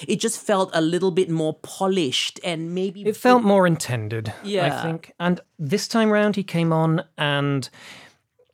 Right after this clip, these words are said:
Speaker 2: he's supposed to be performing a number, and then he banishes the dancing girls from the stage. And at that point, the choice this time round was to rather theatrically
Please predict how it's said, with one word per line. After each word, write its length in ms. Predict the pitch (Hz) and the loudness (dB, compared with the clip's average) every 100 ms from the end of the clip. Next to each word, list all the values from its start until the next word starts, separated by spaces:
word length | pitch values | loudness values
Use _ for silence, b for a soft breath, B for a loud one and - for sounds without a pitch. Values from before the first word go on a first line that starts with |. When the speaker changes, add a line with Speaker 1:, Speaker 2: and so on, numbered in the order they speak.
| - | -6
Speaker 2:
he's 160 | 147 - | -4 -2
supposed 240 | - 156 | 0 0
to 60 | 135 | 0
be 60 | - | -6
performing 440 | - 147 131 127 | -2 0 0 0
a 40 | 120 | 0
number, 380 | 120 135 127 127 127 | 0 0 2 2 0
and 140 | 127 127 | 0 0
then 120 | 120 | -2
he 120 | 120 | -4
banishes 640 | 110 123 131 123 135 123 | -2 0 0 0 -2 -2
the 200 | 117 120 | -2 -4
dancing 380 | 113 123 120 127 | 0 0 0 -2
girls 260 | 117 120 120 | -2 -4 -4
from 160 | 127 117 | -4 -4
the 60 | |
stage. 540 | 107 - 147 143 139 - B B 156 | -4 -2 -2 -2 -4 -10 B B -4
And 100 | 160 | -2
at 120 | 143 | 0
that 200 | 196 233 | -2 0
point, 260 | 208 185 180 | 0 0 -2
the 60 | |
choice 400 | 175 - 180 170 | -4 0 0 0
this 200 | - 156 | -2 -4
time 240 | - 156 139 | -2 -2 0
round 280 | 139 139 131 | -2 -2 -4
was 120 | 135 | -4
to 100 | 143 | -4
rather 380 | 123 131 135 139 | -2 0 0 -4
theatrically 1080 | - 143 131 127 - 135 - - 127 120 | -4 -2 -2 -2 -6 -10 -10 -6 -4 -4